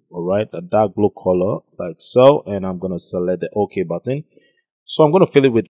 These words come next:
shortcut, which is Alt Backspace and opacity to, um, let's say twenty-nine.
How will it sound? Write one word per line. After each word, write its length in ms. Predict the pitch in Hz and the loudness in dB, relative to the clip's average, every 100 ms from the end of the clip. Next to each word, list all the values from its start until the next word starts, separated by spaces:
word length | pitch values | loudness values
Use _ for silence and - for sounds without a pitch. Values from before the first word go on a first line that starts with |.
| _ | _
shortcut, 560 | - 147 151 - 117 | -2 2 2 2 2
which 160 | 110 117 | 2 0
is 240 | 101 - - | 0 -2 0
Alt 280 | 98 95 _ | 0 0 _
Backspace 640 | 107 107 - 147 147 139 - | 2 4 0 2 2 0 -4
and 420 | 107 98 95 - - - _ _ | -2 -2 -4 -10 -14 -16 _ _
opacity 880 | 107 - 131 131 - 110 - 85 98 - - - | -6 0 2 4 2 -8 -8 -10 -10 -14 -12 -8
to, 460 | 104 101 95 92 - _ _ _ _ _ - | -4 -2 0 -2 -4 _ _ _ _ _ -10
um, 360 | 98 98 92 92 | -6 -4 -4 -4
let's 280 | 101 - | -4 -4
say 140 | 104 95 | -6 -6
twenty-nine. 1040 | - 98 90 - 92 92 92 98 131 139 | -8 -10 -10 -8 -8 -6 -6 -6 -8 -10